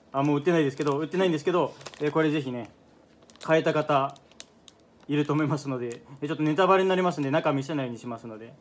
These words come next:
え、ぜひぜひ皆さん、再販とかね、あの、書店さんの方で買って、こちら、中身ご覧ください。はい。ということで、え、今回買ったのはこれですね。え、ちなみに買ってないのがね、唯一一種類だけあります。え、何かと言いますと、バスタオルですね。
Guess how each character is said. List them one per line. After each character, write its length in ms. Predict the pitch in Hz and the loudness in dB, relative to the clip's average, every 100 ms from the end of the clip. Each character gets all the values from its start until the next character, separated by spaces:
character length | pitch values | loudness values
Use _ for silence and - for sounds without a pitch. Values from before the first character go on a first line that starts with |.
| - - | -20 -12
え、 40 | 139 | -4
ぜ 100 | 143 | -4
ひ 100 | 135 | -2
ぜ 100 | 131 | -4
ひ 40 | |
皆 180 | 131 123 | -4 -6
さ 140 | 123 | -6
ん、 40 | 120 | -2
再 200 | 160 151 | 0 2
販 180 | 151 143 | 2 -2
と 80 | |
か 120 | 135 117 | -4 -8
ね、 180 | 107 - - | -10 -12 -12
あ 60 | 151 | -4
の、 80 | 147 | -4
書 120 | 143 | -2
店 120 | 165 | -2
さ 140 | 151 160 | 0 0
ん 40 | |
の 80 | 143 | 0
方 100 | 139 | -2
で 80 | 120 | -4
買 120 | 117 | -8
っ 20 | |
て、 320 | - 117 120 - - - | -10 -12 -12 -18 -20 -18
こ 80 | - | -14
ち 100 | 123 | -4
ら、 240 | 123 117 - - | -2 -2 -6 -6
中 200 | 139 143 | -4 0
身 100 | 143 | 0
ご 80 | 131 | 0
覧 140 | 131 | -2
く 80 | 123 | -4
だ 120 | 123 | -6
さ 300 | 120 - 151 | -8 0 2
い。 120 | 135 113 - - - - | 2 -2 -12 -16 -14 -6
は 80 | |
い。 60 | 135 | -6
と 800 | - - - - - - - 247 | -6 -14 -14 -14 -14 -18 -4 0
い 20 | |
う 20 | |
こ 20 | |
と 60 | 269 | 4
で、 280 | 196 139 160 | 6 6 2
え、 40 | |
今 180 | 190 226 | 2 2
回 120 | 196 | 2
買 100 | 147 | 0
っ 20 | |
た 80 | 139 | -4
の 80 | 143 | -6
は 40 | |
こ 100 | 135 | -4
れ 80 | 135 | -6
で 80 | 131 | -6
す 60 | 127 | -8
ね。 240 | 127 - - - | -10 -12 -20 -6
え、 100 | 156 | -6
ち 100 | 156 | 2
な 80 | 240 | 4
み 100 | 247 | 4
に 140 | 240 | 4
買 200 | 156 196 | 4 2
っ 20 | 214 | 2
て 220 | - 294 | 0 6
な 100 | 311 | 6
い 60 | 269 | 6
の 80 | |
が 100 | 151 | 2
ね、 100 | 143 | 0
唯 200 | 135 233 | 0 -2
一 320 | 247 160 131 - - - _ _ _ | -2 0 -2 -4 -18 -20 _ _ _
一 180 | 151 143 | -8 -4
種 120 | 226 | 0
類 80 | 220 | 4
だ 120 | 214 | 4
け 80 | 208 | 4
あ 40 | 180 | 2
り 60 | |
ま 120 | 170 | 2
す。 120 | 143 - 165 | -2 -10 -10
え、 100 | 151 | -2
何 200 | 180 247 | 0 2
か 100 | 240 | 2
と 120 | 160 165 | 2 2
言 60 | |
い 40 | 151 | 0
ま 100 | 143 | 0
す 80 | |
と、 100 | 156 | -2
バ 140 | 139 143 | -2 -2
ス 100 | 139 | 2
タ 100 | 262 | 2
オ 40 | |
ル 60 | 170 | 2
で 80 | 120 | -2
す 60 | |
ね。 220 | 123 120 | -6 -10